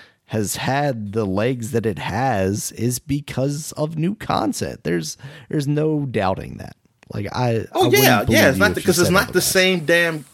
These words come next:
Speaker 2: game, you know, like, for what it was.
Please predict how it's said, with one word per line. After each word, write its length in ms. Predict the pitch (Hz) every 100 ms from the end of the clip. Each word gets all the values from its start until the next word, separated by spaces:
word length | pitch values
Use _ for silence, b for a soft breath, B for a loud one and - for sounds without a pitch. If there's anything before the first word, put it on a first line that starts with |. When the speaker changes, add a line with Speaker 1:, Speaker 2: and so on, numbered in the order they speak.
| 117
Speaker 2:
game, 480 | 127 160 135 98 85 104
you 100 | 123
know, 240 | 127 123
like, 480 | 113 95 90 95 - _ b b b b _ _ _ _
for 100 | -
what 140 | 147 147
it 100 | 131
was. 560 | 127 110 78 67 -